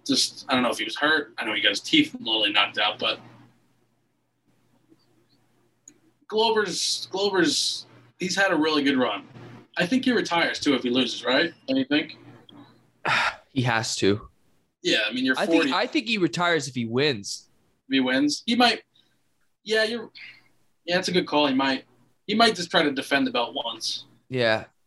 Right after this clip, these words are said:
Speaker 2: and, and think, think about this. Let's say, I love Teixeira. I don't want this to happen to him, but what, let's say he loses, misses weight. We got Prohaska versus Blachowicz for the championship.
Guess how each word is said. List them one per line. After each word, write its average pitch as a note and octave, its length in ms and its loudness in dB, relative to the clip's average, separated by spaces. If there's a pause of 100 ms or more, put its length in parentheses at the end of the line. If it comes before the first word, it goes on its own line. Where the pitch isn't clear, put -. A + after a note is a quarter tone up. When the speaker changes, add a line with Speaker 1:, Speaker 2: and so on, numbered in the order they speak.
(140)
Speaker 2:
and, - 200 2
and B2+ 200 0
think, C3+ 320 0
think D3+ 220 2
about A#2 340 2
this. G2 400 -2 (500)
Let's C3+ 200 2
say, D3+ 300 2 (100)
I C3 100 2
love C3 260 0
Teixeira. A2+ 320 0
I A2 40 2
don't A2+ 100 -2
want G#2+ 140 -2
this B2+ 100 -4
to B2 60 -2
happen G#2+ 240 2
to G#2 100 2
him, G2+ 220 -4
but D#2+ 100 0
what, A#2 240 4
let's B2 140 -4
say D3 100 0
he B2+ 120 4
loses, A2 280 -2 (100)
misses A2 380 2
weight. F#2+ 320 2 (300)
We A2 80 -2
got A#2 240 0
Prohaska B2+ 680 0
versus A2+ 320 -2
Blachowicz G2+ 540 0
for - 120 -4
the - 80 -4
championship. - 800 0